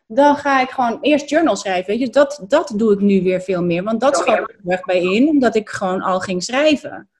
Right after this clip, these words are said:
Speaker 2: Ja.
Speaker 1: En daarmee verder, maar juist ook het journal schrijven,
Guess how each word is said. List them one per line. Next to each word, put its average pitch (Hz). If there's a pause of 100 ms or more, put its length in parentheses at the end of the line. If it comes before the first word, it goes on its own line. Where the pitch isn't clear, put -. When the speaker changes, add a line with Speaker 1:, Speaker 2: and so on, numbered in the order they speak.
(460)
Speaker 2:
Ja. 220
Speaker 1:
En 160
daarmee 226
verder, 190
maar 202
juist 226
ook 226
het 190
journal 262
schrijven, 180